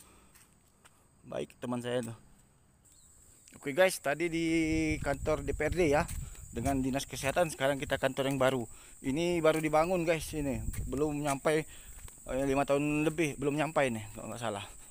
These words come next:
Baru ini gedung ini. Gedung apa ini? Dinas Penanaman Modal dan Pelayanan Terpadu Satu Pintu.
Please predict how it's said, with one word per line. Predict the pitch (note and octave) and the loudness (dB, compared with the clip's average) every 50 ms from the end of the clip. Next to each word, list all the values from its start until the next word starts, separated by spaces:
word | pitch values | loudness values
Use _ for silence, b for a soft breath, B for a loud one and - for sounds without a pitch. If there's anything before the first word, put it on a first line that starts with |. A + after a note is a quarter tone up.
| - - | -16 -6
Baru | - B2 C3 C#3 D3+ C#3+ | -2 -2 0 0 0 0
ini | C3 A#2 G#2 F#2+ - B B B B B B B B B B - | -2 -2 -4 -8 -12 B B B B B B B B B B -10
gedung | - A#2 A#2 A2+ A#2 | -6 -4 -4 -4 -4
ini. | G2+ F#2+ | -4 -4
Gedung | A#2 A#2+ B2+ B2 B2+ | -4 -2 -2 -2 -2
apa | C3 - - C#3+ | -4 0 0 0
ini? | A#2 G#2+ G#2 G2+ - | 0 0 -4 -8 -8
Dinas | - B2 C3 B2+ D3+ E3 D#3+ - - - - B B B B B B - | -4 -4 0 2 2 2 0 0 -6 -10 -16 B B B B B B -6
Penanaman | - B2+ B2+ B2+ C3+ C3+ C#3 C#3+ | -2 0 2 2 2 2 2 0
Modal | C#3 C3+ C3 C3+ C#3+ C#3+ C#3+ C3+ | 2 2 2 4 4 2 4 2
dan | C#3+ C#3 C#3+ C#3 - | 2 0 0 -4 -2
Pelayanan | - B2+ B2+ B2+ C3 C3 C#3 D3 D3 C3+ - | 0 2 4 4 4 2 2 0 -2 -4 -8
Terpadu | - - - - B2+ C3+ C#3 C3+ | -10 -10 -2 0 0 0 0 -4
Satu | - - C#3 - - D3+ | -4 -6 -8 -6 -6 -8
Pintu. | C3+ - - C3+ C3 - E3+ D#3 B2+ | -8 -6 -8 -8 -4 0 0 2 2